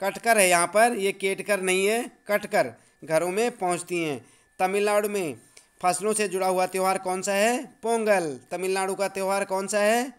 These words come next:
पोंगल। और इस दिन क्या होता है? जो खरीफ की फसलें हैं, उन्हें जो है काट कर घर में लाया जाता है, जैसे चावल, अरहर, मसूर आदि। इसके बाद हर घर में मिट्टी का नया मटका लाया जाता है।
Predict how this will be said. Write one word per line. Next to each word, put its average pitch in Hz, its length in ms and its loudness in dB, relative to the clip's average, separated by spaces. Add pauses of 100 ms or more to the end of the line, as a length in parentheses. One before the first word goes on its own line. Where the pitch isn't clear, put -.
पोंगल। 208 540 -2 (420)
और 180 180 2
इस 175 80 -6
दिन 190 200 -4
क्या 202 140 2
होता 190 240 4
है? 233 300 2 (260)
जो 196 140 -2
खरीफ 208 460 -4
की 247 100 -4
फसलें 185 400 -2
हैं, 226 400 0 (540)
उन्हें 202 260 -2
जो 185 120 -2
है 208 200 2
काट 190 340 -2
कर 226 140 0
घर 175 220 0
में 208 140 -2
लाया 196 260 2
जाता 180 280 0
है, 202 200 2
जैसे 185 260 -4
चावल, 185 760 0 (300)
अरहर, 180 680 0
मसूर 196 520 -4
आदि। 196 500 -2 (840)
इसके - 260 -4
बाद 226 440 2 (540)
हर 226 180 2
घर 196 220 4
में 220 200 0
मिट्टी 202 360 -4
का 233 180 2
नया 202 260 0
मटका 185 380 0
लाया 190 300 2
जाता 202 280 0
है। 220 440 2